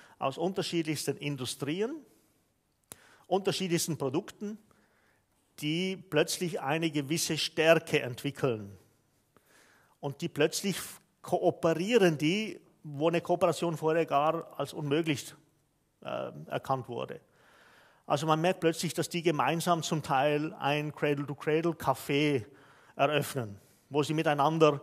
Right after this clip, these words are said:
austauschen, wo sie gemeinsam Kunden einladen,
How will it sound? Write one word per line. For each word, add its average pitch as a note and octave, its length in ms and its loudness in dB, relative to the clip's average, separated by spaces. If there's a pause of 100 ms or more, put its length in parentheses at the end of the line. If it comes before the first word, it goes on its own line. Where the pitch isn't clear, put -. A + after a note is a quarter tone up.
(320)
austauschen, C3+ 760 2
wo C#3+ 80 0
sie D3+ 140 -2
gemeinsam D3+ 480 0
Kunden F3 320 4
einladen, A#2+ 580 0